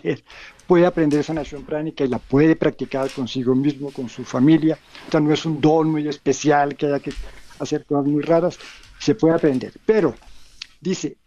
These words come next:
"y el que aprende eso empieza a sanar a otros, esto es por compasión, uno sana a otros y no le importa al otro". Entonces, el hecho de preocuparse de que el otro esté bien y de dedicar media hora o una hora para ayudar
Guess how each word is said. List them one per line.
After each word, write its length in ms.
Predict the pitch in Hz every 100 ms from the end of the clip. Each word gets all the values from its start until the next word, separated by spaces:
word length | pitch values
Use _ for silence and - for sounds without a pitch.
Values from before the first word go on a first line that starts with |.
| -
"y 240 | 165 165
el 140 | 160 143
que 100 | 139
aprende 540 | 131 175 226 240 202
eso 160 | 165 165
empieza 340 | 147 156 -
a 40 | 175
sanar 540 | 151 139 147 165 170
a 80 | 180
otros, 720 | 165 160 156 156 160 - - - _ - -
esto 200 | 139 175
es 140 | 151
por 280 | - - 175
compasión, 520 | 175 147 127 - 214
uno 140 | 170 170
sana 240 | 180 180
a 40 | 185
otros 320 | 185 190 165
y 60 |
no 100 | 147
le 80 | 147
importa 420 | 175 - 180 165
al 80 | 214
otro". 260 | 233 - 147
Entonces, 440 | 139 160 156 165
el 120 | 151 143
hecho 260 | 139 170
de 320 | 170 160 - _
preocuparse 760 | 156 151 135 165 156 - 170 160 - _
de 120 | - 139
que 80 |
el 80 | 135
otro 160 | 147 156
esté 200 | - 156
bien 300 | 160 165 165
y 100 | 147
de 120 | 139
dedicar 460 | 127 127 120 147 151
media 280 | 170 170
hora 160 | 165 170
o 40 |
una 200 | 160 156
hora 340 | 170 170 165 160
para 180 | 156 139
ayudar 420 | 127 131 139